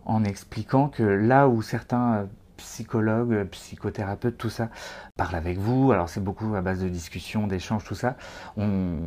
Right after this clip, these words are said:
on, on trouve des failles, des problèmes, tout ça. Euh,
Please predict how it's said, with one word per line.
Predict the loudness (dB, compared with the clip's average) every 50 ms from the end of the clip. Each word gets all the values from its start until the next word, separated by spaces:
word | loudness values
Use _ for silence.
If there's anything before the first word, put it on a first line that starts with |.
| -6 -8 -6 -4
on, | -2 -2 -2 -2 -2 -4
on | -4
trouve | -2 2 6 6 6 6 4 2 0 0
des | 0 -2
failles, | 0 2 4 6 6 6 6 4
des | 4 2
problèmes, | 0 0 0 0 2 4 4 4 2 0
tout | -2 -4 -6 -4
ça. | -4 -4 -4 -6 -10 -18 -18 -16 -16 -16 -16 -12 -6 0
Euh, | 2 4 4 4 4 2 2 0 0 0